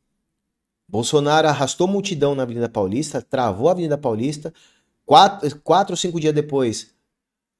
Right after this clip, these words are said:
parou literalmente aqui o interior de São Paulo, por onde passou e pelas cidades que passou, na região de Campinas. Agora, na sequência, traz essas imagens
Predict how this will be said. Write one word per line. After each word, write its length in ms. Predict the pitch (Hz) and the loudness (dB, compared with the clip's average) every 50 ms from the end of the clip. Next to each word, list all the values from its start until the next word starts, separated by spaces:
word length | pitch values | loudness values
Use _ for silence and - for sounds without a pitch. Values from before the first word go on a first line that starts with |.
| _ _ _ _ _ | _ _ _ _ _
parou 560 | - 143 165 165 151 139 156 185 190 170 190 - | 2 2 4 6 6 8 8 6 6 2 0 -4
literalmente 760 | 117 139 165 160 180 175 170 160 135 131 135 160 170 156 151 | -2 -2 0 2 2 2 2 2 2 0 0 -2 -2 -4 -4
aqui 180 | 139 147 - 156 | -6 -4 -4 -4
o 40 | 156 | -4
interior 440 | 147 151 143 135 131 135 131 131 | -2 -2 -2 0 2 2 0 0
de 80 | 127 127 | -2 -4
São 220 | - - 113 104 | -6 -6 -6 -8
Paulo, 440 | 101 - 101 117 151 160 147 120 - _ _ _ _ _ _ | -4 -2 -2 0 0 0 -2 -4 -6 _ _ _ _ _ _
por 160 | - 117 113 | -2 0 0
onde 220 | 120 127 123 113 104 | 0 0 -2 -6 -6
passou 360 | - 107 101 - - 127 127 | -6 -4 -4 -4 -2 0 0
e 60 | 131 | 0
pelas 220 | 127 - 90 - - | 0 0 -4 -4 -4
cidades 280 | - 110 104 107 - | -4 -4 -6 -6 -6
que 80 | - - | -12 -12
passou, 320 | - 104 98 - - 123 | -8 -8 -8 -6 -6 -6
na 60 | 117 | -6
região 320 | 107 107 107 104 110 104 104 | -4 -4 -4 -4 -4 -4 -6
de 80 | 104 | -6
Campinas. 680 | - - 104 95 95 - 101 113 135 151 160 - - _ _ _ _ _ _ _ _ _ - | -8 -8 -8 -8 -6 -8 -8 -8 -8 -8 -12 -16 -18 _ _ _ _ _ _ _ _ _ 0
Agora, 380 | - 170 123 160 202 208 202 | 0 6 8 8 8 8 8
na 100 | 196 220 | 4 2
sequência, 800 | 214 - 240 226 220 - 175 190 185 170 - - - 113 110 - _ _ _ _ _ _ _ _ _ _ _ _ _ _ _ _ _ _ _ _ _ - | 2 4 4 2 4 4 2 4 4 2 0 -2 -4 -6 -8 -12 _ _ _ _ _ _ _ _ _ _ _ _ _ _ _ _ _ _ _ _ _ -4
traz 320 | - 127 151 190 214 208 | 0 4 6 6 6 4
essas 280 | 208 202 - 190 165 180 | 2 -2 -2 -2 -2 -2
imagens 680 | 180 160 143 135 131 120 113 107 101 101 - - _ | -2 -2 0 0 0 0 -2 -4 -6 -10 -12 -14 _